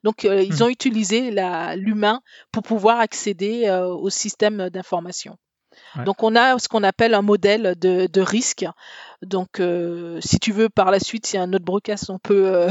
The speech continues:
Speaker 1: <laughs>
Speaker 2: On le fera.
Speaker 1: on peut
Speaker 2: Je pense que
Speaker 1: détailler, euh, les risques
Speaker 2: <laughs>
Speaker 1: et comment
Speaker 2: Ouais,
Speaker 1: ça
Speaker 2: ouais.
Speaker 1: se passe, les cyberattaques. Voilà.
Speaker 2: Ouais. On fera définitivement un autre podcast une prochaine fois sur le
Speaker 1: Voilà.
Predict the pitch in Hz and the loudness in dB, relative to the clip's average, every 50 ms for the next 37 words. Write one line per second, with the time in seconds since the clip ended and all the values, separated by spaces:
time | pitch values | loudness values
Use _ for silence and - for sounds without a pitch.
0 | - - - - _ - 139 135 - 147 156 - 220 - - 247 226 196 240 190 | 0 -4 -8 -14 _ -8 -8 -6 -4 -4 -2 -2 0 2 2 2 2 2 2 2
1 | 190 247 226 226 226 247 247 247 226 208 202 202 208 214 202 - 254 302 330 - | 4 4 2 2 2 2 2 4 4 4 2 2 2 2 2 2 2 0 0 -2
2 | - - 196 160 180 180 - _ - - 180 - - 208 226 202 208 208 240 220 | -4 -4 -6 -4 -6 -8 -12 _ -16 -16 -16 -14 -12 -10 -8 -6 -2 0 0 2
3 | 226 226 170 - 240 214 123 - - 240 247 269 - - - 202 190 190 - - | 2 2 2 2 2 0 0 0 0 2 2 2 0 -4 -4 -4 -4 -4 -6 -6
4 | - 175 196 196 180 180 185 - - 202 262 - - 185 170 - _ _ _ - | -4 -2 -2 0 0 -2 -2 -2 -2 -4 -4 -6 -10 -16 -16 -18 _ _ _ -20
5 | - - - - _ - 190 180 160 160 117 127 - _ _ _ _ _ _ _ | -20 -20 -20 -12 _ -4 -2 -2 -2 -2 -4 -6 -8 _ _ _ _ _ _ _
6 | _ _ _ _ _ _ _ - 139 - 147 139 135 151 143 - 156 - 156 151 | _ _ _ _ _ _ _ -6 -4 0 0 0 2 0 0 0 -2 -2 0 0
7 | 151 156 151 - 151 139 - - 147 143 - - - 147 143 - - 156 127 - | 2 2 2 2 0 0 0 0 0 0 2 2 2 2 2 0 -2 -6 -6 -6
8 | - 139 120 139 135 - 151 147 139 - 135 131 131 208 214 202 196 160 | -4 -4 -2 -4 -2 -2 0 -2 0 0 -2 0 2 4 4 6 4 2